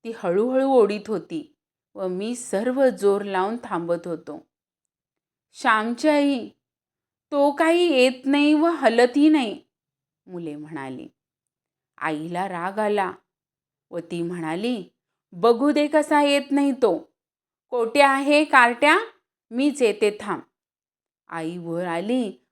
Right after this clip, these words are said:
व रागाने माझा हात धरून तिने मला ओढले. ती मला फरफटत ओढू लागली,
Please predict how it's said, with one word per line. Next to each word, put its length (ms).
व 60
रागाने 640
माझा 440
हात 300
धरून 500
तिने 540
मला 320
ओढले. 560
ती 120
मला 360
फरफटत 720
ओढू 260
लागली, 460